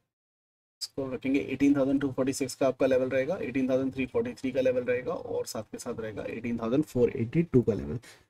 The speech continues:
ये level रहेंगे निफ्टी के कल के लिए trade करने के लिए, ज़्यादा, अ, कुछ खास है नहीं, ठीक है।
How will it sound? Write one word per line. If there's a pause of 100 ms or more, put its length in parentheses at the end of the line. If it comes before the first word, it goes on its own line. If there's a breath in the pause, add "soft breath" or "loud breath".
(160)
ये
level
रहेंगे
निफ्टी
के
कल
के
लिए
trade
करने
के
लिए,
ज़्यादा,
अ,
कुछ (140)
खास
है
नहीं, (420 soft breath)
ठीक
है।